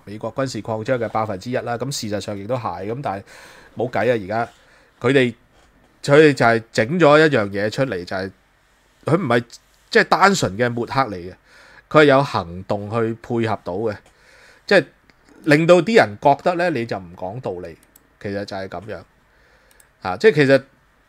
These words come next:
呃，台獨嗰個問題，其實而家即係又係好難搞嘅，就係因為即係台灣地區佢哋好主張一樣嘢，就係話如果你想嗰個晶片供應安全呢，就一定要捍衛呢個台灣地區。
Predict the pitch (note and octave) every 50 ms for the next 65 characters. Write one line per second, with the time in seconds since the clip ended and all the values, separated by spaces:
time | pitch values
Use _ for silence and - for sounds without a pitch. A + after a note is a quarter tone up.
0 | _ _ - C3+ B2+ B2+ C3 B2+ - - A2+ A2 A2+ A2 - C3+ - - C#3+ D#3
1 | E3+ D#3 C#3+ C3+ B2+ B2 B2 A#2+ A#2 A2+ G2+ G2 G2+ - G#2 D#2 E2 F2+ G#2+ F#2+
2 | G2 G#2 G2+ G#2 G2 G2+ B2 D3 D#3 C#3+ - _ _ _ _ _ _ _ _ -
3 | F3+ D#3+ B2 A#2 A2+ A#2 A2+ G#2 A2+ G#2 G2+ G2+ G2+ G2+ G2 G2+ - _ _ -
4 | - D3+ E3 C#3 F2+ F2+ F2+ F#2 - F2+ - - A2+ B2 A2+ G#2+ G#2+ _ _ _
5 | _ _ _ - - G#2 G2+ G2+ G#2 G2+ _ - - - - - - - _ _
6 | _ _ _ - E3 F#3+ F#3+ D#3 A#2 G#2+ G2+ - _ _ _ _ _ _ _ -
7 | - D#3 C3+ - - G2 E2 G2 A#2+ C3 C3+ C3+ B2 G2 G2 - C#3 C3+ B2+ A2+
8 | A2 G2+ F#2+ - F#2 F#2+ G#2 B2+ C3+ C3 _ _ _ _ _ _ _ _ _ _
9 | _ - - A2 B2+ B2+ D3 C#3 C3 C3+ C3 A#2+ G#2+ F2+ F2+ F#2 F#2 G2+ - G2+
10 | F2 F2+ F2 F2+ F#2 F#2 G2 A2+ C#3 D#3 D3+ - _ _ _ _ - A2 A#2+ A#2+
11 | - - A2 B2 C3+ C#3 C3+ C3 B2+ A#2 - D3 C3+ C#3 C#3 A#2+ A2+ G2+ A2+ B2
12 | - C3 C3+ C3 A#2 G#2+ A2+ A#2+ B2 B2+ C3 - - G2 D#2+ G#2 A#2 A#2+ A#2 A2
13 | A2+ A#2+ A2+ G#2 F#2 G2+ G2+ G2 F2 D#2+ F#2 G#2 G2+ F2 F2+ F#2 A2 A#2+ A2 G#2
14 | - - - F2+ G#2 G#2 A2 A#2 - E2+ C#2+ - -